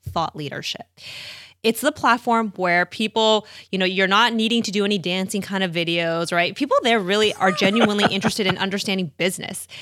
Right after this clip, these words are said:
Speaker 1: So to be honest, if you want to establish yourself, build your credibility, build your brand as a firm or as an individual, LinkedIn is truly where it's at. And I started Soulcast Media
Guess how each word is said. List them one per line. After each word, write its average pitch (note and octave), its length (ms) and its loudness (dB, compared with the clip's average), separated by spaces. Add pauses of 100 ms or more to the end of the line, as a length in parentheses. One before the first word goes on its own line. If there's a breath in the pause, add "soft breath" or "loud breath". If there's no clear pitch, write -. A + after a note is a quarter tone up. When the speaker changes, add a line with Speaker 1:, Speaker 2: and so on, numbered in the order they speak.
(100)
Speaker 1:
So A3 240 2
to B3+ 180 -4
be F4+ 100 2
honest, F4 440 2
if A3+ 200 0
you C4 200 2
want G#3 400 2
to F3 360 2 (100)
establish G3 720 2
yourself, C4+ 380 0 (140)
build G3 180 0
your B3+ 100 0
credibility, G3 760 -2
build G3 320 -2
your A#3+ 100 -2
brand F3+ 560 0 (320 loud breath)
as G3 160 0
a G3 60 0
firm A#3+ 440 2
or F#3+ 120 0
as F3+ 160 0
an G3 80 -6
individual, F#3 840 -2 (220)
LinkedIn A#3 480 -2
is D#3 140 -4
truly E3+ 360 -6
where D3+ 180 -6
it's C#3 200 -8
at. - 260 -6 (340 loud breath)
And G3 320 2
I A3 200 4
started E4+ 260 0
Soulcast A3+ 480 -2
Media F#3+ 380 0